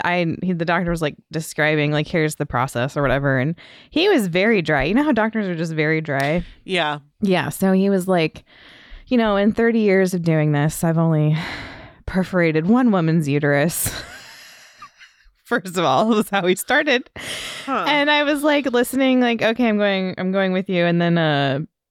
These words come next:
Speaker 1: I asked him, you know, "Do I have to be put under or whatever?" And he goes, "Hey, yeah, you know that stuff that killed Michael Jackson?"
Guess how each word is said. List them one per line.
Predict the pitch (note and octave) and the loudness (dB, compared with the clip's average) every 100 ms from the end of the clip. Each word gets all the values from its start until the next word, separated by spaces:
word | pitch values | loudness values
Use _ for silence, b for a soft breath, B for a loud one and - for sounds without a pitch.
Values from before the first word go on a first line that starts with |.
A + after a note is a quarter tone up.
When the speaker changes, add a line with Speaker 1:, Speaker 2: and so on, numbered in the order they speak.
| _ _ _ G2+ | _ _ _ -4
Speaker 1:
I | D3+ | 0
asked | E3+ E3+ E3+ | 2 0 -2
him, | E3+ D#3+ D#3 D3+ - - | -2 0 -2 -4 -6 -8
you | E3 | -4
know, | D#3+ D3+ D3 D3 _ _ _ _ _ _ _ _ | -2 -2 -4 -8 _ _ _ _ _ _ _ _
"Do | E3+ E3+ | -4 -2
I | |
have | D#3 | -2
to | |
be | D#3 D3+ | -4 -4
put | E3 | 0
under | D#3+ D#3+ D#3+ | 0 2 2
or | |
whatever?" | D#3 D#3+ D#3+ | 2 0 0
And | D#3+ | 0
he | D#3+ | 0
goes, | D3+ D3 - B B B B | 0 -2 -10 B B B B
"Hey, | - G#3+ | -4 0
yeah, | G#3 G#3+ A3 | 2 2 2
you | F#3+ G3+ | 2 2
know | G#3+ A3 | 2 2
that | A#3 A3 | 0 -2
stuff | - - D#3 E3 - | -4 -4 0 0 -2
that | F3 - | -4 -2
killed | E3 D3+ | 0 2
Michael | D#3+ D#3 D#3 | 0 -2 -2
Jackson?" | C3+ B2 - F3+ F#3 | -2 -2 -2 0 2